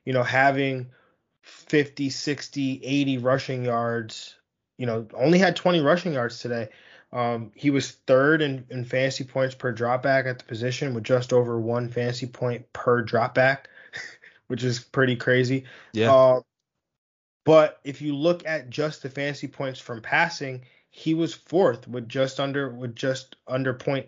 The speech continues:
Speaker 1: eight fantasy points per game. So he was getting it done through the air. Four passing touchdowns definitely helped get that done. But, uh, I think Kyler Murray, you know, had a, had a, you know, ha-, is going to con-, continue to carry people to these huge weeks.
Speaker 2: Oh, yeah,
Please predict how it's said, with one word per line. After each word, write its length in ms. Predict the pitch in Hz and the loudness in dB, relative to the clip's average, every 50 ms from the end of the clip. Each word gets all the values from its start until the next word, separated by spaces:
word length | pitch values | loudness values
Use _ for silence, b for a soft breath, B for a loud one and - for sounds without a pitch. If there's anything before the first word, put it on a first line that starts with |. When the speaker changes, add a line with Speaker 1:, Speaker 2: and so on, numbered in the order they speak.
| - | -6
Speaker 1:
eight 240 | 123 143 170 160 - | -2 -2 -2 -2 -2
fantasy 320 | - 139 127 123 127 - 127 | -2 -2 -2 -2 -2 -6 -10
points 280 | - - 127 120 120 | -8 -8 -8 -8 -8
per 180 | - - 127 120 | -10 -8 -8 -6
game. 240 | 113 120 113 110 - B B B B B | -6 -6 -6 -8 -10 B B B B B
So 160 | B - 127 | B -4 0
he 100 | 123 139 | 2 4
was 140 | 147 143 123 | 4 4 2
getting 380 | 113 131 135 139 151 160 165 | 2 2 4 4 4 4 4
it 160 | 165 156 131 120 | 2 2 0 0
done 260 | 147 143 143 139 131 | -2 0 0 -2 -4
through 320 | 127 - - 135 143 151 | -6 -6 -2 0 2 2
the 200 | 147 151 147 135 | 2 0 0 2
air. 300 | 131 131 135 143 151 147 b b b b b | 4 4 4 4 2 -2 b b b b b
Four 300 | b - - 139 139 139 | b -4 0 2 2 2
passing 400 | 135 139 135 135 139 135 143 135 | 2 2 2 2 2 0 -4 -4
touchdowns 500 | - 131 135 - - 143 139 143 127 117 | -4 -4 -4 -4 -4 -4 -4 -4 -4 -4
definitely 420 | - 131 131 135 131 - 143 131 | -2 0 0 0 -2 -4 -6 -4
helped 280 | 120 117 127 131 127 - | -2 -2 -2 -2 -2 -2
get 180 | 131 127 127 - | -4 -4 -2 0
that 240 | 135 123 117 110 | 0 0 0 0
done. 320 | 113 127 143 147 135 131 127 B B B B B B B B | 0 0 0 0 0 -2 -6 B B B B B B B B
But, 200 | - 123 123 120 | 2 4 4 4
uh, 240 | 120 120 120 117 113 | 4 2 0 -2 -4
I 60 | 123 123 | -6 -4
think 240 | - - 147 131 | -4 -2 -4 -2
Kyler 280 | - 135 139 139 139 131 | 2 2 4 4 4 2
Murray, 400 | 127 139 156 160 151 139 135 131 b b b b b b b b | 2 2 2 2 2 0 -2 -6 b b b b b b b b
you 80 | 123 | -6
know, 120 | 123 120 117 | -4 -4 -2
had 220 | 117 120 123 120 | 0 0 0 2
a, 280 | 123 123 120 120 117 120 | 2 0 0 0 -2 -2
had 240 | - 123 123 123 | -2 0 0 2
a, 160 | 123 123 117 - - _ - | 0 0 -2 -6 -14 _ -10
you 80 | 127 | -8
know, 100 | 120 113 | -8 -6
ha-, 220 | 107 113 120 127 - | -6 -4 -4 -6 -6
is 160 | 113 123 120 | -6 -6 -6
going 440 | 113 113 127 127 131 135 131 131 123 | -4 0 2 4 4 4 2 0 -4
to 40 | 123 - | -8 -6
con-, 320 | - 135 127 120 131 143 139 - - | -4 -4 -2 -2 -2 -4 -6 -8 -10
continue 420 | - - 120 117 - 170 180 160 | -8 -6 -4 0 2 2 2 2
to 40 | 127 | 0
carry 380 | 104 - - 170 202 185 143 131 | 0 0 0 2 4 2 2 2
people 320 | - 147 135 123 123 123 | 0 -2 -4 -4 -6 -8
to 220 | 123 - 170 170 165 | -6 -2 -2 -2 0
these 200 | 147 139 131 - | 0 0 0 -2
huge 300 | - - 147 139 123 113 | -2 -4 -4 -4 -4 -2
weeks. 220 | 113 131 175 190 | 0 0 2 4
Speaker 2:
Oh, 100 | 120 113 | 4 4
yeah, 300 | 107 104 110 113 104 101 | 4 4 4 4 2 0